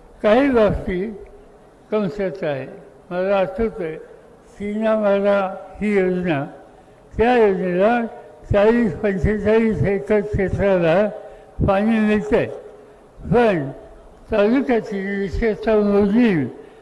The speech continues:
आणि या भागात अनेक गावं अशी आहेत की ती तेल आहे आणि त्या तेलच्या गावाला पाणी मिळत नाही. त्यांना पाणी देण्याच्यासाठी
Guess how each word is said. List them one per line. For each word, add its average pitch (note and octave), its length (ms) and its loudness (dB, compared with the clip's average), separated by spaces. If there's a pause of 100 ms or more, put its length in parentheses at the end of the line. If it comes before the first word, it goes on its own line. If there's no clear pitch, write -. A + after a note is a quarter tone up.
(140)
आणि G3+ 200 0
या A#3 140 6
भागात A3 380 2 (140)
अनेक A#3+ 400 2
गावं A#3 320 4
अशी A3+ 320 0
आहेत G3+ 140 2 (420)
की A3+ 100 -4
ती G#3 220 -6
तेल A3+ 520 0
आहे D#3+ 240 0 (480)
आणि F#3+ 160 -8
त्या G#3 120 2
तेलच्या G#3+ 560 0
गावाला F#3+ 580 0 (320)
पाणी G#3+ 440 4
मिळत G3 360 2
नाही. F#3 220 0 (460)
त्यांना G3 420 4
पाणी F#3 340 2
देण्याच्यासाठी F3+ 1080 -2